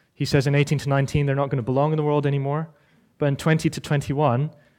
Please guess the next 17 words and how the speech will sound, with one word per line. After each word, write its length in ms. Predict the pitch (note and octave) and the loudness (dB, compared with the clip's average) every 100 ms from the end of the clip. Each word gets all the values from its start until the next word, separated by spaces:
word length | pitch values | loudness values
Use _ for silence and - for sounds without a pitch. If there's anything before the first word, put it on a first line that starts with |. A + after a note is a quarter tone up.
| _ _ _ _ | _ _ _ _
he 180 | D3+ | -4
warns 380 | B2+ D3 F#3 F#3 | 2 4 6 4
them 160 | E3+ C3+ | 2 0
that 120 | C3 | 4
their 200 | D#3 D#3+ | 6 6
experience 600 | - - F#3 F#3 D3+ B2 | 4 0 4 4 4 2
of 100 | C3+ | 0
ministry, 640 | D#3+ E3+ - - G#2 G2 | 2 0 -2 -4 -2 -2
the 120 | B2+ | -2
disciples' 440 | C3 - F#3+ F#3+ D#3 | -2 2 2 2 0
experience 380 | C#3+ E3+ D3+ C#3+ | -4 -4 -4 -4
of 60 | |
ministry, 300 | D3+ D3 A#2+ | -4 -4 -4
will 180 | A#2 C3+ | 0 0
be 100 | C3+ | 2
like 260 | C3+ C3 - | 2 0 -2
Jesus's. 760 | D3 C3 - F2+ F2+ - | -4 -4 -8 -10 -10 -12